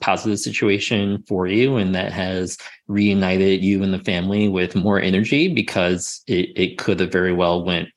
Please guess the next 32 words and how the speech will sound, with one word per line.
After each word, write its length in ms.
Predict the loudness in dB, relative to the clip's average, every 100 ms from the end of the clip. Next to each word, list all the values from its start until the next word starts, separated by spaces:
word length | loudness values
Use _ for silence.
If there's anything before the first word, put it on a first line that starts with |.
| _
south 320 | 0 0 0
in 60 | -2
a 40 |
very 240 | -2 -2 -4
different 400 | -4 -4 -4 -2
direction. 640 | 0 0 -2 -2 -2 -4 -10 -20 _
And 380 | 0 2 2 2
I 20 |
really 260 | 4 4 4
applaud 480 | 0 0 0 0 0
you 220 | 0 -2
for 520 | -2 0 2 2 2
your 200 | 0 0
resilience 760 | 0 0 0 2 0 -2 -4
in 260 | -4 -4 -2
dealing 300 | 0 2 2
with 180 | -2 -2
this 260 | -2 -2
and 100 | -6
coming 280 | -4 -2 -2
out 120 | -6 -4
the 80 | -2
other 160 | -2
side 480 | -2 -2 0 -2 -4
and 360 | -4 -4 -4 -2
ready 280 | 0 0 -2
to, 560 | -2 0 0 0 -4 -8 -16 _ -2
to 80 |
build 300 | 0 2 2
the 80 | 2
business 400 | 0 0 -2 -2
on 720 | -2 0 0 0 -2 -2 -8